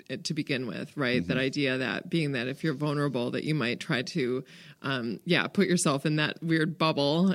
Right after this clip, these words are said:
Speaker 1: And, um, and with a lot of these things, of course, they're crazy and don't work.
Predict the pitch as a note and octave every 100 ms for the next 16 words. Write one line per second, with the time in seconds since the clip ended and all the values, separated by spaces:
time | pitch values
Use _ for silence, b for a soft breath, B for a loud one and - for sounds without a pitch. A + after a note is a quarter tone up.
0 | - E3 D3+ C#3 C#3+ - C#3+ C3 B2+ B2+
1 | - C#3+ C#3+ C3 D3+ D#3+ C3+ C#3 G#2 C3+
2 | - C3 C3 - A#2 E3 B2+ - D3 -
3 | C3 C3+ C3 - C#3 A#2 -